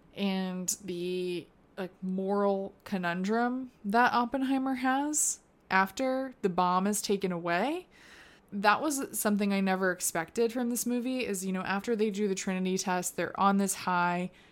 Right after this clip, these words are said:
not really thinking about what it means. And there are two key moments for me before a big scene,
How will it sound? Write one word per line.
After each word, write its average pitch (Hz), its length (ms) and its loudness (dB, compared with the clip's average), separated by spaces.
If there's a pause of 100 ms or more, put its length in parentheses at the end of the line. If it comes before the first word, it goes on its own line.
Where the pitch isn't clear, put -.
(180)
not 214 320 4
really 208 220 4
thinking 185 360 -2
about 185 240 2
what 180 200 0
it 170 120 -2
means. 202 680 -2 (240)
And 214 180 6
there 214 140 6
are 196 40 2
two 285 380 0
key 247 300 -2
moments 190 480 2
for 180 160 -4
me 170 420 -8 (400)
before 190 600 0 (180)
a 185 60 -6
big 175 200 -2
scene, 135 420 -6